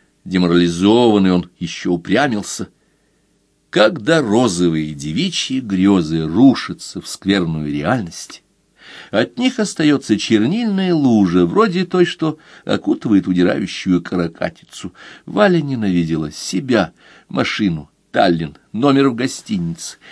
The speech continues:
ресторан, а пуще всего ненавидела виновника всего этого крушения. «Ладно», холодно произнесла она, — «долго еще присутствовать на представлении?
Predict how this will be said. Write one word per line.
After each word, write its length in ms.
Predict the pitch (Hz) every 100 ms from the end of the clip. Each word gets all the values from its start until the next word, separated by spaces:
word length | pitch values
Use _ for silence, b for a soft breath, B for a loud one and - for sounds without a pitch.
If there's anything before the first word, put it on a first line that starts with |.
| B
ресторан, 800 | 95 131 165 - 170 151 113 85 B B
а 160 | 80 78
пуще 680 | _ 240 233 - - -
всего 360 | 170 - 147 147
ненавидела 560 | 123 113 98 87 82 80
виновника 880 | 80 87 85 95 143 139 139 139 - b -
всего 440 | - - 85 95
этого 240 | 98 -
крушения. 460 | - 98 - 87 87 _ _ _ _ _ _ _ _ _ _ _ _ _ _ -
«Ладно», 580 | - 180 92 98 101 110 _ _ _ -
холодно 440 | 113 104 104 123
произнесла 600 | 123 123 110 107 - 104
она, — 160 | 92 90 B B
«долго 340 | 131 226 254 285
еще 360 | 269 - 285
присутствовать 800 | 269 269 - 262 - 240 233 -
на 100 | 220
представлении? 840 | 214 185 - - 135 104 95 95